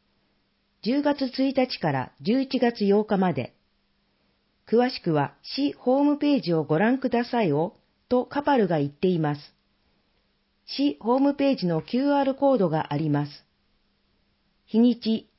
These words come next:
事業名、開催場所、時間の順に読みます。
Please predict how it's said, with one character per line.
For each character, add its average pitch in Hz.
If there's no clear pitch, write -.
事 208
業 262
名、 139
開 247
催 240
場 208
所、 175
時 165
間 269
の 262
順 233
に 226
読 180
み 202
ま 180
す。 -